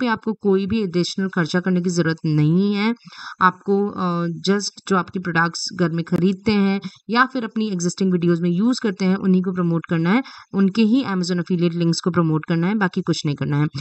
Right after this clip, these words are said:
अभी जो नेक्स्ट दो मेथड्स मैं बताने वाली हूँ उसमें आपको, अ, you know, रो-, ब-, किसी भी प्रोडक्ट को किसी भी टाइप से खरीदने की ज़रूरत नहीं है, ना ही कोई वीडियोज़ बनाने की ज़रूरत है। हम किसी और की वीडियोज़ हैं जिनको हम यूज़ करने वाले हैं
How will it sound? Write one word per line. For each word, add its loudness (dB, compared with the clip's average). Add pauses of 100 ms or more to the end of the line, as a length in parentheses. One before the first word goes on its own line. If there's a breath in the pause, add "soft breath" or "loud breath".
(240 loud breath)
अभी 4
जो 0
नेक्स्ट 0
दो 2
मेथड्स 0
मैं 0
बताने 2
वाली 0
हूँ 2
उसमें -2
आपको, 2 (320 loud breath)
अ, 2
you 2
know, 2
रो-, -2
ब-, 0 (180)
किसी 2
भी -4
प्रोडक्ट -2
को -10
किसी 0
भी 0
टाइप -2
से -6
खरीदने -2
की -2
ज़रूरत -4
नहीं -4
है, -2 (300 loud breath)
ना 4
ही -6
कोई -6
वीडियोज़ -4
बनाने -4
की -8
ज़रूरत -2
है। -4
हम -4 (320 loud breath)
किसी -6 (120)
और 4
की -8
वीडियोज़ -6
हैं -4 (480)
जिनको 0
हम 0
यूज़ 0
करने 0
वाले 0
हैं -2